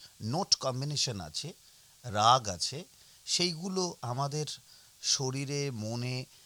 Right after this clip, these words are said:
বিভিন্নভাবে প্রভাব ফেলে, বিভিন্ন রাগে বিভিন্ন রোগ প্রশমিত হয়, সেগুলো আলাদা ব্যাপার। তবে আমি বলবো যে মিউজিক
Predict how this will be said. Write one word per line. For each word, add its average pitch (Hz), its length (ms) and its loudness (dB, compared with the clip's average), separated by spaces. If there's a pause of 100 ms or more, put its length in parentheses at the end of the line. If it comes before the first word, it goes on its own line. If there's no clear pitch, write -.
(140)
বিভিন্নভাবে 131 1080 -4
প্রভাব 92 360 -8 (120)
ফেলে, 90 280 -12 (360)
বিভিন্ন 135 500 -4 (320)
রাগে 110 800 4 (540)
বিভিন্ন 127 760 -4 (180)
রোগ 135 500 2
প্রশমিত 101 580 -2
হয়, 92 260 -4 (680)
সেগুলো 208 460 0
আলাদা 104 380 0
ব্যাপার। 90 340 -8 (120)
তবে 170 200 -4
আমি 170 160 -4
বলবো 190 360 -4
যে 175 180 -6 (640)
মিউজিক 139 840 -2